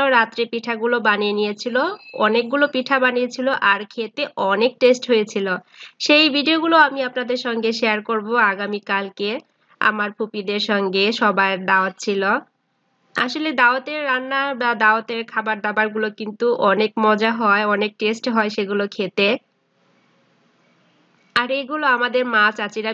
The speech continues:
মিলেই রান্না করেছিল। খুবই মজা হয়েছিল, ভীষণ মজা হয়েছিল খেতে। এই তো রাত হয়েছে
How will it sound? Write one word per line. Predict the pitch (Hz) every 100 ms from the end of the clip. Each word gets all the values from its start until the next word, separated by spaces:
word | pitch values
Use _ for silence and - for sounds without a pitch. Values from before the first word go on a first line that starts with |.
| 214
মিলেই | 208 208 214
রান্না | 190 196 196
করেছিল। | 196 190 208 202 214 320 _ _ _ _ _ _ _ _ _ _ _ -
খুবই | 302 330 302
মজা | 262 262
হয়েছিল, | 262 247 247 247
ভীষণ | 240 233 262 240
মজা | 226 233
হয়েছিল | 233 220 226 220 226
খেতে। | 220 214 214 240 320 _ _ _ -
এই | 226 247 277
তো | 269 349 262
রাত | 233 233
হয়েছে | 240 240 240